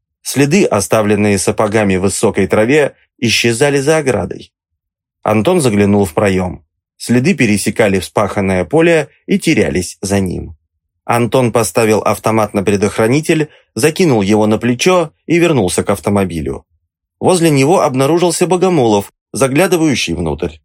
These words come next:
"Вот ведь пацан!" зло подумал Антон. "Велел же прикрывать!" Заметив его, Богомолов отпрыгнул от автомобиля и вытянулся.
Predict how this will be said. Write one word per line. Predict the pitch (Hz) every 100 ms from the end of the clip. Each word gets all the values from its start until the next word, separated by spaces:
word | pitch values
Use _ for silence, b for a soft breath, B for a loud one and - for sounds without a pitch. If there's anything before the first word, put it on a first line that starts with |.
| _ _ _ _
"Вот | 95 110 120
ведь | 123 101 -
пацан!" | 120 - - 110 104 101 95 - _ _ _ -
зло | 104 123 123
подумал | 110 107 110 104 98
Антон. | 110 104 113 101 92 - _
"Велел | 98 110 123 127 107
же | 104
прикрывать!" | - 143 170 180 175 123 87 - _ _ _ _ _ _ _ -
Заметив | 107 143 190 180
его, | 156 160 160 147 - _ _
Богомолов | 156 143 156 156 156 -
отпрыгнул | - 170 - 123 95 92
от | - 98
автомобиля | 92 - 101 117 160 170 165 B B
и | 196
вытянулся. | 135 98 90 90 82 - -